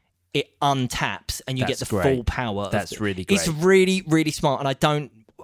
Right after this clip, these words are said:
Speaker 1: understand why nobody had done it before. I think it's a really, really good feature.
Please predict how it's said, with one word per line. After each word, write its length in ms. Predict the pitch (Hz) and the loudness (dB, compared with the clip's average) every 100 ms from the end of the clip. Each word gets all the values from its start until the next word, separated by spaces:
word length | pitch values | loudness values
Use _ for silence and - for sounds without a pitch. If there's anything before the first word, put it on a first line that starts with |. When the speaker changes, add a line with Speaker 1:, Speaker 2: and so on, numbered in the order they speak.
| _ | _
Speaker 1:
understand 540 | 139 131 - 135 120 117 | 0 0 -2 0 2 2
why 420 | 120 117 113 113 - | 2 4 0 -2 -2
nobody 340 | 123 117 113 | 0 0 -2
had 80 | 110 | -4
done 140 | 120 | -6
it 60 | 104 | -8
before. 300 | 110 95 95 | -10 -6 -4
I 40 | |
think 220 | 107 131 117 | -4 -6 -8
it's 100 | - | -10
a 60 | |
really, 500 | 113 120 131 127 120 | -8 -4 -2 -2 -6
really 420 | 98 120 131 117 110 | -8 -4 -2 -2 -4
good 220 | - 113 | -4 -4
feature. 440 | - 110 107 - | -4 -10 -8 -8